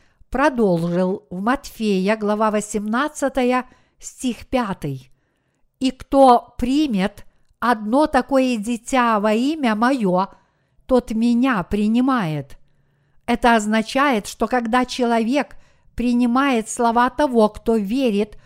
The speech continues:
в Слово Божье искренне,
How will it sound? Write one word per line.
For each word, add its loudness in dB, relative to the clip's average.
в -18
Слово 4
Божье 2
искренне, -4